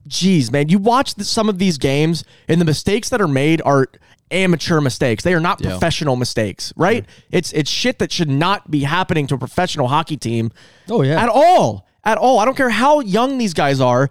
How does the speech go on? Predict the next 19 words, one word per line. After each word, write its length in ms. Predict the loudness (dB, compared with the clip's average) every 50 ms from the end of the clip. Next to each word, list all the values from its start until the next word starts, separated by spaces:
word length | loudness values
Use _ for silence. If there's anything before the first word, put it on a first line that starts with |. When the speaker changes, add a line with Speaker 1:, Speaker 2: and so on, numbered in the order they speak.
| -4 -6 -4
Speaker 1:
They 100 | -2 0
made 200 | 0 0 0 -2
the 80 | -4 -4
team 260 | -4 -2 0 0 -2
for 160 | -2 0 0 2
a 40 | 2
reason, 500 | 2 2 2 0 0 -2 -6 -8 -8 -12 -16 _ _ -4
right? 300 | -2 -2 0 -2 -4 -6 -12 -6 -4
These, 180 | -2 -2 -2 -4
these 240 | -4 -4 -4 -2 -2
mistakes 360 | -4 -4 -2 -2 -2 -4 -4
should 120 | -4 -4 -2
not 240 | 0 0 -2 -2 0
be 100 | 0 0
made. 380 | 2 2 0 0 -2 -4 -6 -10 _ _ _ _
It, 140 | -12 -12 -12 _ _ _ _ _ _ _ _ _
Severson 480 | -4 0 2 2 2 2 0 0 0 0
made 220 | 0 0 0 -2
some 200 | -2 -4 -6 -6